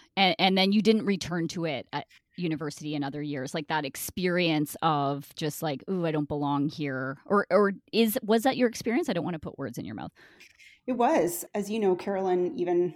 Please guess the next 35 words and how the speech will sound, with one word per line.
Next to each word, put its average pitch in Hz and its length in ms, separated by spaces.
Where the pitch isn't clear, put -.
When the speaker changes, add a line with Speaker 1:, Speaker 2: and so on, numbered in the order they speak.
Speaker 2:
um, 170 540
to 185 120
this 175 180
day, 170 240
I 170 60
really, 175 580
I'm 190 160
not 175 220
that - 320
competitive 175 560
of 165 160
an 175 100
individual. 208 680
And 175 360
one 190 260
of 180 80
the 180 60
things 175 280
I 165 100
love 170 240
most 170 380
about 165 240
running 160 440
is 160 320
the 139 220
social 151 500
part - 240
of 160 100
it. - 180
So 165 160
many 170 260
of 165 100
my 170 340
close 160 240
friends 233 640